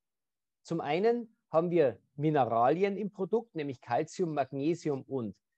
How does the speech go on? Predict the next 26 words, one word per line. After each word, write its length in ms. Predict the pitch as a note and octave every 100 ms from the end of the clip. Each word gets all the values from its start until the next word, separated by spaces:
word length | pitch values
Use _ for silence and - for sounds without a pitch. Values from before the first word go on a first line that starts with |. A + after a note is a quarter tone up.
| _
Sodium. 580 | - - D#3+ E3+ G#3+ B3+
Sodium 420 | - D3 D3 C#3
ist 140 | A#2+ A#2
Natrium. 720 | A2 A2 A#2+ D3+ E3+ A3 C#4+ _ _ _ _ _ -
Zum 160 | E3
anderen 380 | C3 F#3 G3 F3
haben 140 | E3+
wir 180 | D#3+ D3+
L-Taurin 800 | D#3 F3+ F3 C#3 C#3 C#3 F3+ G3+
und 160 | D#3 -
L-Leucin, 1300 | D3 A#2+ - C3+ B2+ C3+ D#3+ - - G#3+ A#3+ C4+ - _ _
zwei 280 | - D3+
Aminosäuren, 880 | D3+ D#3 A3 A3 - C#3 D3 E3 G3
die 120 | F3+
für 140 | - D3
unseren 300 | E3 D#3 C#3+
Körper 320 | D3+ D#3+ D3+
ganz 240 | C3+ B2+
wichtig 380 | C3 D#3 - F3+
sind, 220 | G3+ F#3+
nämlich 340 | D3 D3 D3+ -
für 120 | C#3+
den 120 | C#3
Energiestoffwechsel 1080 | A#2+ C#3 C3 B2+ G3+ - D3 A#2+ C3+ B2+ C3
der 160 | B2+ A2
Zelle, 480 | - C3 D#3+ G3+